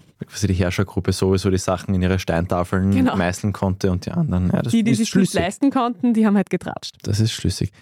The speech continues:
Speaker 1: Aber Tratsch hat ja schon auch eine negative Komponente, die jetzt, wie ich lerne, nicht die einzige ist, aber die gibt's ja doch noch, oder?
Speaker 2: Ja, voll. Also das ist ein ganz wichtiger Punkt. Die Medaille hat natürlich eine Kehrseite. Ich glaub, jeder und jede kennt diese toxischen Situationen. Irgendwelche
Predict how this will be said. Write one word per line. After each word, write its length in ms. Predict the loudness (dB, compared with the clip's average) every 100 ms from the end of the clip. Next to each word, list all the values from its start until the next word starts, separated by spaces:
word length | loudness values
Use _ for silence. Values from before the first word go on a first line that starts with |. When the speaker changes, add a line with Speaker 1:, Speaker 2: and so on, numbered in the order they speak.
| _
Speaker 1:
Aber 300 | -2 0 -2 -4
Tratsch 240 | -4 -2 0
hat 80 | 0
ja 80 |
schon 240 | 0 -2 0
auch 140 | 0
eine 180 | 0 2
negative 400 | 2 0 -2 -4
Komponente, 540 | -2 -2 0 0 0
die 100 | 0 0
jetzt, 220 | 0 -6 _ -4
wie 400 | 2 4 4 2
ich 140 | 0
lerne, 420 | 2 2 2 2 2
nicht 240 | 0 -2
die 120 | -4
einzige 520 | 0 0 0 -4 -4
ist, 280 | -2 -2 -2
aber 180 | 0 0
die 160 | -2 -12
gibt's 260 | -18 -8
ja 80 | -4
doch 280 | -2 -2 -4
noch, 180 | -12 -14
oder? 260 | -4 -2 -4 -6 -4
Speaker 2:
Ja, 120 | -2
voll. 240 | 0 2 2
Also 220 | 2 2
das 120 | 2
ist 120 | 2 2
ein 120 | 0
ganz 220 | -2 -4
wichtiger 300 | -4 0 0 0
Punkt. 500 | 0 2 2 0 -2
Die 40 | 2
Medaille 420 | 4 2 2 2
hat 160 | 2 0
natürlich 340 | 0 2 2 2
eine 280 | 2 0 -2
Kehrseite. 720 | -2 -2 0 0 0 -2 -4 -4 -16 -4
Ich 120 | -2
glaub, 160 | 0 -2 -2
jeder 400 | 0 2 2 2
und 140 | 0 0
jede 180 | 0
kennt 340 | 0 0 2 2
diese 200 | 2 2
toxischen 560 | -2 -4 -2 -2 0 0
Situationen. 840 | 0 -2 -4 0 -2 2 2 2
Irgendwelche 640 | 2 2 2 0 0 0